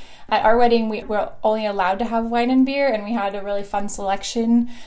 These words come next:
of the two, and it didn't seem like you were missing out on anything. So I wouldn't be afraid to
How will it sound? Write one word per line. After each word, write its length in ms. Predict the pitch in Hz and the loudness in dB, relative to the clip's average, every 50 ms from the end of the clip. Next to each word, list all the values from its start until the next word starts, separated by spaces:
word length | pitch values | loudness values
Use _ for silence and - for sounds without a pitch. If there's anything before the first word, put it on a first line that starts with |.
| - - - | -14 -10 -8
of 140 | 233 208 214 | -6 -4 -2
the 100 | 247 247 | -2 -4
two, 420 | 247 - 262 254 254 254 247 - | -2 -4 -4 -2 -2 -2 -2 -2
and 300 | - 196 196 196 190 196 | -4 -6 -6 -8 -12 -10
it 80 | - 220 | -8 -6
didn't 200 | 220 220 202 196 | -4 -4 -4 -4
seem 200 | - - 202 196 | -6 -6 -6 -8
like 220 | 196 190 190 - | -8 -10 -10 -8
you 60 | 196 196 | -8 -8
were 60 | 190 | -6
missing 320 | 190 190 190 - 190 190 | -6 -8 -10 -10 -8 -8
out 140 | 185 - - | -6 -6 -6
on 140 | - - 220 | -6 -8 -8
anything. 340 | - - - - 233 214 196 | -10 -12 -12 -12 -14 -12 -10
So 380 | - - 202 185 185 185 185 - - - - - - - - - - - - - | -6 -4 -4 -2 -4 -4 -8 -12 -14 -14 -14 -12 -12 -12 -12 -10 -10 -10 -8 -4
I 80 | - 226 | 0 4
wouldn't 240 | 254 277 277 269 254 | 6 6 6 6 4
be 140 | 254 254 240 | 2 0 0
afraid 540 | 240 - - - 226 214 214 214 202 190 - | -2 -2 -2 -2 -2 0 0 -2 -2 -4 -6
to 440 | - - 214 202 196 196 196 196 | -6 -4 -2 0 0 0 -2 -4